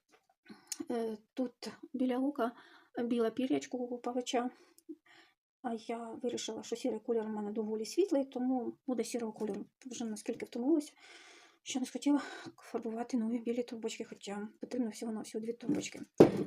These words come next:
Це все закріплено, теж приклеєно на гарячий клей. Так, далі у нас іде гребінець.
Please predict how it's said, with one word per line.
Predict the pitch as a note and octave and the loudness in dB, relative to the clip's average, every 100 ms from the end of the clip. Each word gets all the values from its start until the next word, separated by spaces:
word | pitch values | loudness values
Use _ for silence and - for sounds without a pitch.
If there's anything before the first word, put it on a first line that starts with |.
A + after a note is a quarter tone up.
| - | -2
Це | - | -2
все | C4 C4 | -2 -2
закріплено, | A3 C4 G4+ D4+ C#4+ C4 - - _ - - _ - | -2 2 4 8 6 6 0 -16 _ -20 -20 _ -6
теж | B3 | -6
приклеєно | - - - A3+ A3 A3 | -4 -12 -4 -2 -2 -4
на | A3+ | -6
гарячий | A3+ G#3+ G3 G#3+ | -4 -4 -6 -8
клей. | - C4 E4+ - - _ - - - - _ | -2 0 0 -4 -20 _ -16 -14 -16 -20 _
Так, | G#3 G#3 | -6 -4
далі | B3 B3+ | -2 -2
у | A#3 | -2
нас | A3+ - | -4 -6
іде | A3 - A#3 B3 - _ _ _ _ _ _ - - - - - - - - - - | -6 -4 -4 -4 -14 _ _ _ _ _ _ -6 -6 -6 -20 -20 -20 -20 -20 -8 2
гребінець. | C#4 D4 C#4+ B3+ B3+ - - | 4 6 4 2 2 -2 -2